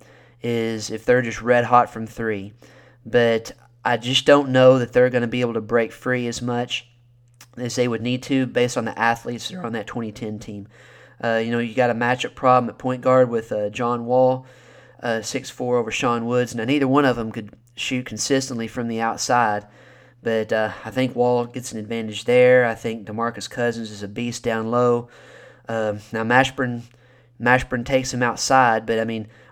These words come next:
our centers on that ninety-two team were Jamel Martinez and Andre Riddick and Timberlake, and there's no way they can hold Cousins. So that's a huge matchup problem for the ninety-two team.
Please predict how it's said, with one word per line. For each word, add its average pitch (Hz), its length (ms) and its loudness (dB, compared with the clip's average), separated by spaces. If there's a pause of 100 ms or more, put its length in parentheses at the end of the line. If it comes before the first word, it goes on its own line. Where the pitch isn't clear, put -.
our 127 120 4
centers 127 460 0
on 113 80 -2
that 110 160 -4
ninety-two 120 460 -4
team 113 260 -8
were 110 100 -8
Jamel 113 520 -6
Martinez 117 720 -6 (420)
and 110 180 -4
Andre 113 300 2
Riddick 113 340 0
and 104 140 -8
Timberlake, 110 500 -4
and 110 80 -6
there's 117 220 -2
no 113 140 -2
way 113 180 -2
they 107 120 -4
can 101 140 -10
hold 107 240 -6
Cousins. 101 520 -8 (600)
So 110 520 -2
that's 120 300 -2
a 110 40 -10
huge 127 380 -6
matchup 117 420 -2
problem 110 320 -2
for - 120 -16
the 110 80 -10
ninety-two 110 500 -6
team. 110 360 -10